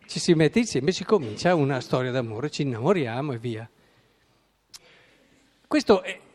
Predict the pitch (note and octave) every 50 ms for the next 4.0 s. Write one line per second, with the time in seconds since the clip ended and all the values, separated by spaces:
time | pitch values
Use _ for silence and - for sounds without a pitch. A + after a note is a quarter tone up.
0 | _ _ - - - - G#3 F#3 A3+ G#3+ B3 A#3+ A3 D#3+ F3+ F#3+ - - A#3+ G#3
1 | G3+ F#3 D#3+ - G#3 - - F#3 E3+ F3 F3 A3+ G#3 D3 A#2 G#2+ - - - A2
2 | - - - - - - - - - - - G3+ F#3 F3+ E3+ E3+ E3+ E3+ E3+ D#3+
3 | C#3 D#3+ D3+ D#3 D3+ C#3 D3 C#3 - - C3 A#2 A2+ A#2 - - B2+ B2 C#3